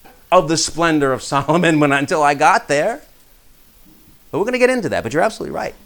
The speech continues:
Absolutely right. So let's see the value that God gives this important, uh, most important of attributes. Let's have a wisdom fest like we've been having one now. Okay.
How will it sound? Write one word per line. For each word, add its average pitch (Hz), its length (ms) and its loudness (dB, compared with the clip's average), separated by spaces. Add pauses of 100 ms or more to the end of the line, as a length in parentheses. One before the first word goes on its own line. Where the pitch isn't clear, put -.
(180)
Absolutely 180 360 -6
right. 180 160 -8 (1400)
So - 160 0
let's 226 180 6
see 262 140 2
the 226 100 6
value 156 460 4
that 127 160 0
God 123 280 2
gives 139 220 -4
this 127 220 -8
important, 113 580 -4
uh, 117 140 -8
most 135 260 -6
important 117 400 -6
of 104 100 -8
attributes. 107 680 -6 (720)
Let's 135 160 -2
have 143 160 -2
a 123 80 -4
wisdom 113 360 -6
fest 90 280 -12
like 110 100 -16
we've 98 140 -12
been 98 80 -12
having 101 320 -12
one 98 160 -12
now. 98 240 -14 (720)
Okay. 110 160 -20